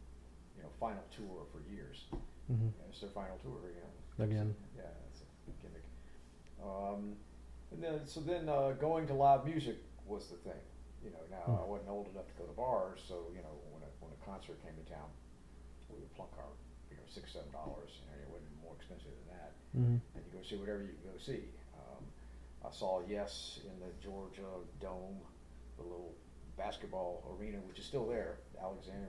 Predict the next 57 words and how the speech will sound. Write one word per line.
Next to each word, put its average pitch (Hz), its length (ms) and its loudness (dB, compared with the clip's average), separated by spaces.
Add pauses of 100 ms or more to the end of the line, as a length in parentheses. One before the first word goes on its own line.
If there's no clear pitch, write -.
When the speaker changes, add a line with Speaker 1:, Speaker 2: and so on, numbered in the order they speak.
(140)
Speaker 1:
Memorial 98 280 -2
Coliseum 95 580 -2 (100)
is - 80 -12
what, 85 120 -8 (160)
what 85 160 -4
it's - 80 -10
called. 90 400 4 (280)
I - 40 -10
don't 85 100 -6
know 82 100 -4
what 85 80 -2
it's - 120 0
called 78 180 -4
now. 82 160 -4 (1200)
But 101 120 -4
a 110 40 -4
little, 131 240 2 (140)
little 123 200 -2
intimate 135 240 0
little 117 200 2
dome, 117 340 2
and 104 320 -2
you, 101 160 -2
I 101 80 2
wa-, 104 300 0
I 113 60 4
was, 101 260 -2 (240)
you 104 60 -2
know, 80 100 -4 (100)
here 127 320 -4
to 107 60 -4
there, 113 320 2 (100)
staring 95 400 -6
at 80 160 -8
Wakeman, 107 380 -4
and 80 80 -10
then 92 100 -8
I'd 92 160 -6
walk 98 220 0
over 95 180 -4
and 90 120 -6
watch, 95 340 -4 (140)
you 98 80 -8
know, 85 200 -8 (480)
Hal 117 360 4
play, - 200 -6 (120)
and, 69 120 -6 (140)
you - 60 -8
know, 69 120 -8 (120)
and 71 80 -10 (120)
of - 60 -14
course 80 280 -8
John 78 180 -8
Anderson, 78 440 -10
and, 73 160 -8 (320)
you - 80 -10
know, 139 120 -10